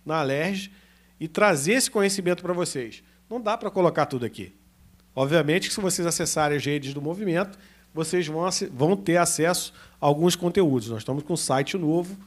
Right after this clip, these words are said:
mas ainda tem o blog, e o blog está previsto no site do M N T Nacional, w w w ponto m n t nacional ponto org,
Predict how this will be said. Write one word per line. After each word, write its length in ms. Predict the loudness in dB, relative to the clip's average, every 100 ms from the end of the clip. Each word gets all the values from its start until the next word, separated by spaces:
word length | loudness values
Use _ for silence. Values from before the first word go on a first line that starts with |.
| -20 -20 -20 -20 _ -20 -2
mas 500 | 2 4 4 -2 -2
ainda 300 | -2 0 0
tem 160 | 0 -2
o 80 | -2
blog, 380 | 0 2 4
e 40 | 4
o 60 |
blog 340 | 4 6 4 2
está 300 | -6 -6 -6
previsto 720 | -6 -10 -4 -4 0 2 2 4
no 420 | 8 10 8 2
site 460 | -2 4 6 4
do 120 | 4 4
M 160 | 4
N 120 | 2
T 160 | 2 2
Nacional, 560 | 2 0 0 -2 -4 -10 -20 -20 -20 -4
w 300 | 2 4 4
w 280 | 4 2 4
w 360 | 6 6 6
ponto 20 | 4
m 160 | 4
n 100 | 2
t 140 | 0 0
nacional 380 | 0 0 0
ponto 340 | 2 4 6 8
org, 460 | 8 8 6 -6